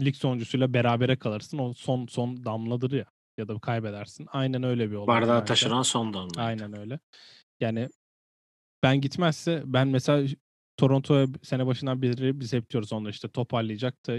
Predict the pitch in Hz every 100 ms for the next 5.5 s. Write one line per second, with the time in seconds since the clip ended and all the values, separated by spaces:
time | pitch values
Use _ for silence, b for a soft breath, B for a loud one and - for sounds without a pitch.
0 | - 127 113 113 110 - 110 101 107 -
1 | 110 107 107 - 110 - 139 - 113 113
2 | 110 - 139 127 123 123 120 120 120 127
3 | - 101 101 104 139 B B _ - 110
4 | 110 143 139 - 131 127 123 - 120 113
5 | 104 98 104 98